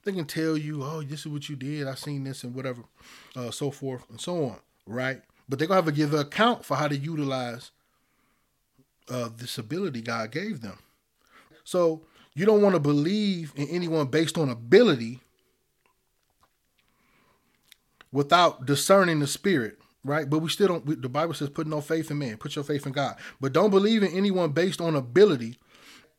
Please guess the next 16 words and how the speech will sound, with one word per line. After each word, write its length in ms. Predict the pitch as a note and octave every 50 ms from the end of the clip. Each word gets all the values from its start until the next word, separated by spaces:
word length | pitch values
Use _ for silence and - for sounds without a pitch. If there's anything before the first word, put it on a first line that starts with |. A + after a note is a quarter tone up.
| -
but 200 | C3+ D#3 D3+ -
through 160 | - F#3 F3+
the 120 | D3+ C#3+ C3
cer-, 480 | - - - - - - E3+ F#3 -
but 440 | C#3 C#3+ C#3+ - C3 A#2 D3 D3 -
through 300 | - E3 F3+ F#3 E3 C#3+ C3+
discerning 600 | A#2+ C3+ C#3+ C3+ - - F#3+ G3 G3 G3 F3+ D#3+
the 100 | C#3+ C#3+
spirit, 460 | C3+ - - - - G#3+ G3+ D3+ A#2+ A2+
right? 180 | B2+ C3+ C#3
You 80 | D3+ F3
wanna 180 | F3+ D#3+ C#3+
discern 440 | C3 B2+ C3 - - D3+ D3 C#3+ C3
the 40 | A#2+
spirit 560 | - - - - - G3 A3 G3 D3+ C#3 C#3 - - - - - - - - - - - - -
and 340 | C#3+ C#3+ C#3 C#3 C3+ C3